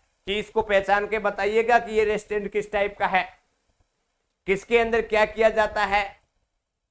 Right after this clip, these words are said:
उस प्रकार से वन वे लाइन के क्वेश्चन भी आते हैं। तो देखिएगा रेस्टेंट is a protective device होता है used to limit the physical activity,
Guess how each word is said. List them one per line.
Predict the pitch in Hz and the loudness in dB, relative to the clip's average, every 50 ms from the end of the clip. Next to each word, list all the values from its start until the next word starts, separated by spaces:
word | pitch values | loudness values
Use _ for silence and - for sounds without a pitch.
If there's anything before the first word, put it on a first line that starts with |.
| _ _ - | _ _ -2
उस | 214 240 233 - | -2 -2 0 -2
प्रकार | 220 214 220 202 196 202 202 | -4 -4 -2 0 -2 -2 0
से | - 226 226 | 0 -2 -2
वन | - 156 190 208 220 | -2 0 -2 0 0
वे | 214 226 226 | 2 0 2
लाइन | 220 214 214 214 214 214 | 2 2 2 0 0 -2
के | - 214 | -4 -6
क्वेश्चन | 208 - 196 202 190 - 208 208 | -4 -4 -6 -6 -4 -6 -6 -6
भी | 196 208 202 | -6 -6 -4
आते | - 156 175 185 - - 208 | -2 0 -2 -2 -2 -4 -6
हैं। | 190 196 175 180 - - _ _ _ _ _ _ _ _ _ _ _ _ _ _ - | -4 -4 -6 -8 -8 -12 _ _ _ _ _ _ _ _ _ _ _ _ _ _ -10
तो | 202 | -2
देखिएगा | 190 214 226 220 220 240 254 247 254 240 | 2 2 2 2 0 0 0 2 2 2
रेस्टेंट | 202 202 214 202 208 - 240 240 233 220 | 2 2 -2 -2 -2 -2 -2 -2 -2 -4
is | 190 202 214 220 208 220 | -4 -2 -4 -2 -2 -4
a | 233 226 | -4 -4
protective | - 208 214 208 214 220 220 208 214 - 240 233 202 | -4 -4 -4 -2 -2 -6 -8 -8 -8 -8 -8 -6 -4
device | 214 214 214 220 226 208 208 | -2 2 4 4 4 4 0
होता | 202 208 208 220 208 | -2 -2 -2 -2 0
है | 180 165 180 190 - - _ _ _ _ - 120 | 0 0 0 -2 -4 -10 _ _ _ _ -12 -6
used | 147 208 262 285 269 - - | -4 -2 -2 -2 -4 -6 -6
to | 247 254 247 226 | -6 -6 -4 -2
limit | 214 214 220 233 247 247 226 196 | -2 -2 0 0 -2 -4 -4 0
the | 196 226 226 226 226 | 0 0 0 0 -2
physical | 220 214 220 214 240 247 240 262 262 247 220 | -6 -6 -6 -6 -8 -6 -2 -2 0 0 0
activity, | 226 220 226 220 226 226 226 220 226 214 180 | -2 -4 -4 -6 -6 -6 -6 -8 -8 -8 -10